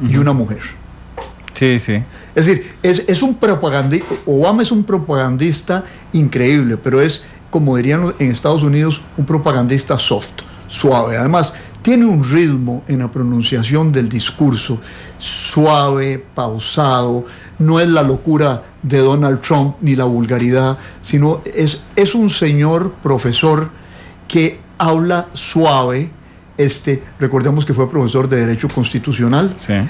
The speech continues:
Speaker 1: Es un señor profesor que habla suave, da una clase tranquila, pero apela a emociones profundas.
Speaker 2: Claro.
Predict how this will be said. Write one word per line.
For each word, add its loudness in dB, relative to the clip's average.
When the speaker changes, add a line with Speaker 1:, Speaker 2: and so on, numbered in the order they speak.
Speaker 1:
Es 2
un 4
señor 0
profesor 0
que -4
habla 2
suave, 2
da 0
una 0
clase 0
tranquila, 0
pero 2
apela 0
a -2
emociones 0
profundas. -8
Speaker 2:
Claro. -6